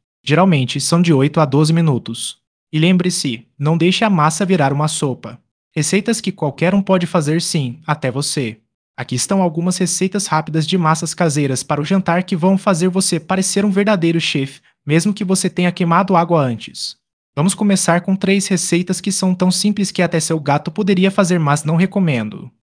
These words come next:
Receita: ingredientes principais, tempo de preparo, espaguete ao alho, espaguete, alho,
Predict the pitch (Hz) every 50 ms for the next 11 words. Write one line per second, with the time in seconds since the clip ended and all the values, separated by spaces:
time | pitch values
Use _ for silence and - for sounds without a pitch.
0 | _ - 139 131 - 170 160 - 185 180 175 175 170 160 165 170 175 - 180 -
1 | - - 220 226 220 - 185 - 175 170 170 - - 185 185 180 185 170 175 -
2 | 190 196 196 - 170 175 185 185 - - 190 170 147 151 156 - - 185 165 147
3 | 151 165 175 175 185 202 190 - 190 175 143 123 113 113 110 - - 147 - -
4 | 151 143 160 143 143 156